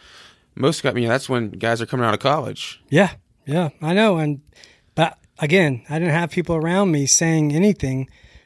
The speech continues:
Speaker 2: about, "Here's how it normally goes. Here's what you should do." I thought, "Hey, man, I could do this on my own. I know what I'm doing." And I just, I shoulda, uh, sought out a support network of some kind, asked people who'd been through it, um, but I didn't, so.
Speaker 1: And then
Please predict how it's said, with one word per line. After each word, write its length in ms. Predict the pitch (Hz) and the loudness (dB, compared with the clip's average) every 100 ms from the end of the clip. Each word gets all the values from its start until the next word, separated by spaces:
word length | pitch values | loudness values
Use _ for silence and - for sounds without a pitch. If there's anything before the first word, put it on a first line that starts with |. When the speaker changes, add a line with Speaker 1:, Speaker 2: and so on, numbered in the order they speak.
| - | -10
Speaker 2:
about, 440 | 131 131 131 127 - | -4 -2 0 -2 0
"Here's 180 | 165 139 | 0 4
how 180 | 151 | 2
it 100 | 147 | 2
normally 380 | 135 151 180 135 | 2 2 2 0
goes. 300 | 127 127 135 | -2 -4 0
Here's 160 | 165 160 | 0 0
what 100 | 127 | -2
you 140 | 127 | -4
should 260 | 113 156 156 | -4 -4 -4
do." 300 | 123 120 131 - _ 131 | -4 -6 -8 -16 _ -8
I 100 | 139 | -4
thought, 220 | 139 120 | 0 2
"Hey, 140 | 151 | 4
man, 300 | 143 143 143 _ _ | 4 2 0 _ _
I 100 | 151 | -8
could 100 | 139 | -4
do 100 | 131 | 0
this 160 | 131 139 | 0 0
on 80 | 127 | -2
my 220 | 123 131 | -2 0
own. 280 | 143 147 143 - | 0 0 -2 -6
I 100 | 151 | -4
know 120 | 139 | -2
what 100 | 131 | -2
I'm 120 | 120 | -4
doing." 380 | 127 139 143 143 _ - _ _ _ 143 | -4 -2 -2 -4 _ -20 _ _ _ -4
And 180 | 139 143 | -2 0
I 100 | 160 | 0
just, 240 | 170 - - | -2 -4 -6
I 100 | 143 | -2
shoulda, 460 | 160 151 147 139 - - | 0 2 2 0 -6 -8
uh, 140 | 135 - _ - | -8 -8 _ -10
sought 340 | - 165 165 | -2 2 2
out 220 | 143 156 | 2 2
a 60 | 151 | 2
support 360 | 147 127 160 143 | 0 2 2 2
network 400 | 156 151 151 143 | -2 -2 -2 -4
of 80 | |
some 240 | - 147 156 | -2 0 0
kind, 300 | 151 151 147 | 0 0 0
asked 280 | 143 151 - | 0 -2 -2
people 240 | 147 156 | -2 0
who'd 140 | 143 | 0
been 180 | 131 143 | 0 0
through 280 | 143 147 147 | 2 2 4
it, 200 | 151 - _ - _ _ _ - | 2 0 _ -20 _ _ _ -6
um, 280 | 123 120 - | -4 -4 0
but 100 | 143 | 2
I 80 | 143 | 2
didn't, 280 | 127 110 - - - | 0 -4 -8 -20 -18
so. 280 | 127 123 - - - | -14 -16 -18 -20 -14
Speaker 1:
And 120 | - 123 | -6 -2
then 280 | 123 120 | -2 -4